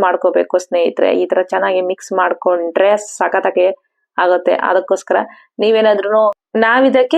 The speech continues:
ಹೆಚ್ಚಿದಂತ ಕೊತ್ತಂಬರಿ ಸೊಪ್ಪನ್ನ ಸೇರಿಸ್ಕೊಳ್ಳೋಣ. ನಂತರ ನಾವಿದಕ್ಕೆ ಫ್ರೈ ಮಾಡ್ಕೊಂಡಿರುವಂತ ಶೇಂಗಾ ಕಾಳನ್ನು ಕೂಡ ಸೇರಿಸ್ಕೊಳ್ಳೋಣ. ನಂತರ ನಾನ್ ನಿಮಗೆ ಎಳ್ಳು ಪುಡಿನ ಎತ್ತಿಟ್ಕೊಳ್ಳಿ ಎಂದೆ, ಆ ಎಳ್ಳು ಪುಡಿನ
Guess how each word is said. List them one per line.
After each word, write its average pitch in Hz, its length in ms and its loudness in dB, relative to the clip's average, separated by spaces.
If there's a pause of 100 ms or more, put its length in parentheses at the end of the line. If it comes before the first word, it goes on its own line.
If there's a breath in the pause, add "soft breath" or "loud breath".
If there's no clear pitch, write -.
ಹೆಚ್ಚಿದಂತ 196 520 0 (300)
ಕೊತ್ತಂಬರಿ 196 440 2
ಸೊಪ್ಪನ್ನ 180 380 0 (160)
ಸೇರಿಸ್ಕೊಳ್ಳೋಣ. 208 580 2 (340)
ನಂತರ 247 300 0 (160)
ನಾವಿದಕ್ಕೆ 208 540 0 (520 soft breath)
ಫ್ರೈ 220 160 4 (200)
ಮಾಡ್ಕೊಂಡಿರುವಂತ 196 760 0 (680 soft breath)
ಶೇಂಗಾ 247 460 2
ಕಾಳನ್ನು 202 340 2 (100)
ಕೂಡ 175 160 6 (320)
ಸೇರಿಸ್ಕೊಳ್ಳೋಣ. 202 680 0 (800)
ನಂತರ 240 260 2 (160)
ನಾನ್ 240 220 2
ನಿಮಗೆ 233 300 0 (240)
ಎಳ್ಳು 196 240 2
ಪುಡಿನ 202 240 2 (100)
ಎತ್ತಿಟ್ಕೊಳ್ಳಿ 190 500 0
ಎಂದೆ, 170 200 2 (260)
ಆ - 20 4 (160)
ಎಳ್ಳು 202 200 0
ಪುಡಿನ 190 240 2